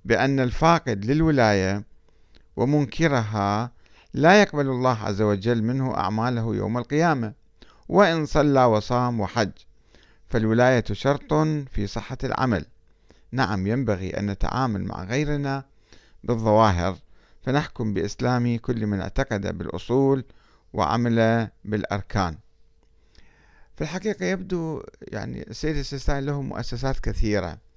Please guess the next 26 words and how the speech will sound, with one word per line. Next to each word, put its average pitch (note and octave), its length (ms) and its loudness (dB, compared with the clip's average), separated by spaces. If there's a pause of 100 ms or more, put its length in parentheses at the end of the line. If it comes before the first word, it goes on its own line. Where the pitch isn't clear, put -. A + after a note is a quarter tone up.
(880)
والذين A#2 880 -2
يعملون A#2 480 -4
فيها G2+ 480 -4
أيضًا A2 360 -6 (120)
كثر، C#3+ 280 0 (220)
ربما A2 280 -6
مئات G#2+ 480 -4
أو - 260 -4
آلاف، G#2+ 420 0 (720)
وهم G3+ 220 2
يكتبون E3+ 800 0 (300)
ما C3 280 -2
يشاءون، E3 600 -2
ولا C#3+ 600 -2
أعتقد D#3 380 -8
أن B2 160 -4
السيستاني A#2 540 -2
مطلع A#2 480 -4
على F#2+ 240 -8
كل G#2 220 -10
ما G2+ 140 -6
يكتب A2 300 -10 (500)
باسمه، A2 460 -2
وهي C3+ 220 0
مشكلة F3+ 500 -2
حقيقة. E2+ 640 -6